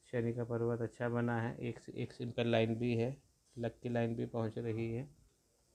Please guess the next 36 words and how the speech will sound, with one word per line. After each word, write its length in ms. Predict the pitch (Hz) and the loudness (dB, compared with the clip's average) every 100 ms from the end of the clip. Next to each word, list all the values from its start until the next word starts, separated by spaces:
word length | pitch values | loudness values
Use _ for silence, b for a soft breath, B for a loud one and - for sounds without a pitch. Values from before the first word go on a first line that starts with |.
| _ - - - - _ _ - - | _ -20 -20 -20 -20 _ _ -20 -12
लेकिन 280 | 120 117 120 | -8 -4 -2
यहाँ 200 | 113 117 123 | -2 -4 -2
पे, 220 | 131 - - | -2 -2 -6
यहाँ 220 | 120 113 117 | -6 -4 -4
पे, 200 | 131 135 | -4 -4
यहाँ 300 | 120 113 113 | -2 -2 -2
से 180 | 131 | -2
राहु 260 | 117 110 117 | 0 2 2
की 140 | 120 | 0
लाइन 240 | 120 117 120 | -2 0 0
ने 120 | 123 | -4
काटा 340 | 117 107 120 | -2 -4 -2
भी 180 | 120 120 | -2 -2
है, 220 | 117 147 156 | -2 -6 -10
यहाँ 180 | 135 110 | -8 -6
पे 220 | 113 117 117 | -4 -2 2
लाइन 200 | 113 113 | 2 0
वीक 240 | 110 117 | -2 -2
भी 180 | 117 117 | -2 2
हो 140 | 113 | 4
रही 220 | 110 113 113 | 4 2 -2
है। 180 | 135 - - _ _ _ _ _ _ - 160 | -4 -10 -20 _ _ _ _ _ _ -8 -2
तो 60 | |
ये 240 | 160 143 185 | 0 4 4
सब 240 | 196 214 | 4 4
हमें 200 | 190 202 | 6 6
देखना 300 | 156 143 165 | 6 6 6
पड़ता 280 | 160 139 147 | 6 4 4
है, 60 | 139 | 4
उससे 280 | 139 - 160 | 2 2 4
मनी 260 | 131 127 | 6 6
का 100 | 139 | 4
ट्रायंगल 440 | 131 127 127 135 131 | 4 4 4 2 2
खुल 260 | 127 120 | 2 4
जाता 360 | 120 110 120 113 | 4 4 0 -2
है। 160 | 120 | -4